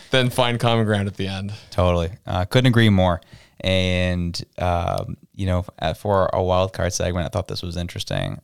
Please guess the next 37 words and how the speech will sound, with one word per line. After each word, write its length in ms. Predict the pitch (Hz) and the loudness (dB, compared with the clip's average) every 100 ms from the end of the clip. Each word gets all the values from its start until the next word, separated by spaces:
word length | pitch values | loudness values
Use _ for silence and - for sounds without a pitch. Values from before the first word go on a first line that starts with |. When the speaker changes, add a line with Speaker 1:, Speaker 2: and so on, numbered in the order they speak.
| - | -8
Speaker 2:
Um, 400 | 50 50 50 50 | -4 -4 -4 -4
this 160 | - - | -6 -6
came 240 | 104 98 | -4 -2
up 100 | - | -2
from 200 | - 90 | -4 -6
a 40 | |
comedian 680 | 90 90 87 92 90 87 107 - | -4 -4 -2 -2 -4 -6 -10 -14
that 160 | - - | -12 -8
came 160 | 98 | -8
up 160 | - - | -6 -6
on, 200 | 52 52 50 | -4 -4 -4
uh, 160 | - - | -6 -8
Instagram, 720 | - 98 - 92 87 87 87 87 | -8 -8 -6 -4 -2 -2 -2 -4
and 180 | 87 - _ _ _ _ _ _ | -6 -8 _ _ _ _ _ _
he 80 | 113 | 0
usually, 400 | 120 113 110 92 | 2 2 -2 -2
you 80 | 95 | 0
know, 160 | 92 87 | 0 0
they're 180 | 95 | -2
usually 220 | 101 98 92 | -2 -2 0
big 160 | 90 87 | 0 -2
on 100 | 85 | -4
kinda 260 | - 87 | -6 -6
doing 120 | 87 87 | -6 -6
sketches 360 | - 85 90 | -6 -6 -6
and 80 | 87 | -8
stuff, 300 | - - 87 | -4 -4 -4
but 160 | 85 90 | -6 -6
he 260 | 92 87 87 | -4 -6 -6
kinda 260 | - 87 | -4 -4
went 160 | 87 87 | -2 -4
on 60 | 85 | -6
a 80 | 85 | -6
rant 280 | 87 85 - | -4 -4 -4
about 260 | 90 85 90 | -4 -4 -4
his 180 | 90 | -6
local 600 | 82 82 - 85 82 80 | -6 -6 -4 -2 -2 -4